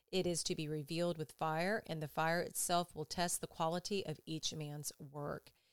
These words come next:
If any man's work which he has built on it remains, he will receive a reward. If any man's work is burned up, he will suffer loss, but he himself will be saved, yet so as through fire.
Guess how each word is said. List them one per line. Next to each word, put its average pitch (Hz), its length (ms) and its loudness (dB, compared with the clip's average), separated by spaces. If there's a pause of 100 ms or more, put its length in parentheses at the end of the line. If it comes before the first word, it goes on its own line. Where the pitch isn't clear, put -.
(120)
If - 140 -4
any 196 180 4
man's 185 340 2
work 170 320 0
which 160 200 0
he 190 180 2
has 165 240 -2
built 165 380 0
on 170 140 -2
it 190 180 -2
remains, 160 580 -2
he 170 160 -2
will 156 160 -2
receive 151 580 -6
a 151 80 -6
reward. 143 600 -6 (880)
If 156 100 -18
any 160 140 0
man's 151 320 -4
work 151 160 -4
is 147 140 -4
burned 143 240 -4
up, 240 260 4 (140)
he - 160 -10
will 147 100 -4
suffer 147 340 -4
loss, 135 540 0
but 156 160 -6
he 156 140 -4
himself 165 580 -2
will 165 80 -2
be 151 140 -6
saved, 175 600 2
yet 156 220 -6
so 151 280 -4
as 143 240 -2
through 147 240 -6
fire. 135 540 -4